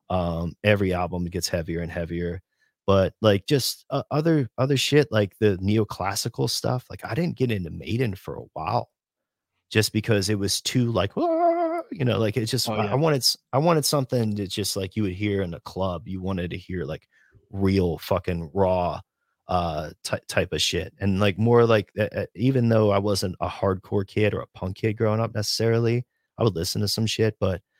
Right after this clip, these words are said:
Speaker 1: um, I was always more of, like, a mainstream metal guy, but more on the blues, you know, range.
Speaker 2: Gotcha.
Speaker 1: And then when I got into college, I got introduced to a whole group of people that just
Speaker 2: Mm.
Speaker 1: changed my life and the way that music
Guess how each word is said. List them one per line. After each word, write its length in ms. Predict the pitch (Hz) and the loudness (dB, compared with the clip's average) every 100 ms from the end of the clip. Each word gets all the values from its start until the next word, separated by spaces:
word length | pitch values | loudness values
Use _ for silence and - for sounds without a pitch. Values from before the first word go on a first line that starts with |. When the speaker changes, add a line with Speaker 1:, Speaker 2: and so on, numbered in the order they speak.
| _ _ | _ _
Speaker 1:
um, 260 | 90 85 76 | -2 0 2
I 80 | 104 | 2
was 180 | 139 113 | 4 4
always 240 | 123 107 110 | 4 2 2
more 160 | 107 98 | 4 4
of, 60 | |
like, 140 | 98 82 | 2 -2
a 40 | |
mainstream 640 | 87 92 92 - 87 80 82 _ | -4 -2 -4 -4 -6 -8 -12 _
metal 360 | 85 92 92 85 | -2 0 2 0
guy, 260 | 85 90 85 | 2 2 2
but 160 | - | -4
more 160 | 90 90 | -4 -4
on 80 | 78 | -6
the 80 | - | -10
blues, 500 | 76 87 90 - - _ - | -6 -4 -4 -6 -8 _ -6
you 80 | 87 | -6
know, 80 | - | -4
range. 420 | 87 98 73 - | -2 -2 -4 -10
Speaker 2:
Gotcha. 220 | - _ _ _ _ _ _ | -14 _ _ _ _ _ _
Speaker 1:
And 160 | 95 92 | 2 4
then 160 | 113 | 4
when 100 | 117 | 4
I 80 | 117 | 4
got 180 | 117 110 | 4 2
into 160 | 95 80 | 2 -4
college, 420 | - 101 92 90 | -4 -2 0 -2
I 60 | |
got 160 | 92 90 | -2 0
introduced 420 | 85 82 85 - | -2 -2 -4 -4
to 80 | 73 | -4
a 60 | 65 | -8
whole 580 | - - 98 90 87 85 | -10 -4 0 2 0 -2
group 240 | 87 85 | -4 -4
of 80 | - | -8
people 380 | - 82 - 67 | -8 -8 -6 -6
that 100 | 71 | -6
just 240 | 117 95 | -6 -6
Speaker 2:
Mm. 20 | 92 | -4
Speaker 1:
changed 280 | 92 85 | -4 -4
my 120 | 87 64 | -6 -8
life 320 | 71 - - | -8 -10 -10
and 80 | 85 | -8
the 40 | |
way 140 | 69 73 | -8 -10
that 160 | 73 | -10
music 380 | 78 69 69 - | -8 -6 -6 -8